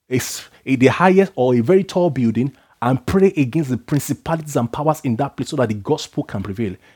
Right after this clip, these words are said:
Now the question is, in those places, despite all those prayers, how far or how much has the gospel actually prevailed? So praying against principalities in a town, in a place, does not move anything.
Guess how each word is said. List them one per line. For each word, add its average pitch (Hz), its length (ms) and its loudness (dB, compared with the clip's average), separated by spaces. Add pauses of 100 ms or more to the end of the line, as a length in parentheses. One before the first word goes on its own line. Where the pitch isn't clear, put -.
(140)
Now 170 100 -6
the 151 80 -4
question 185 380 -2
is, 123 140 -4 (220)
in 196 240 4
those 247 300 -4 (140)
places, 185 480 -4 (160)
despite 190 440 -2
all 175 140 2
those 151 340 -4
prayers, 117 420 -4 (300)
how 214 440 0
far - 460 -4
or 120 160 2
how 190 260 0
much 160 560 -4 (360)
has 117 220 -2
the 113 100 0
gospel 156 680 -6
actually 131 400 -6
prevailed? 87 540 -12 (1800)
So 214 160 6
praying 294 400 6
against 220 360 4
principalities 185 840 -2
in 127 160 2
a 127 60 -2
town, 120 340 -8 (320)
in 156 140 4
a 147 80 4
place, - 520 -8 (320)
does 127 220 -2
not 180 160 2
move 147 320 2
anything. 156 380 -6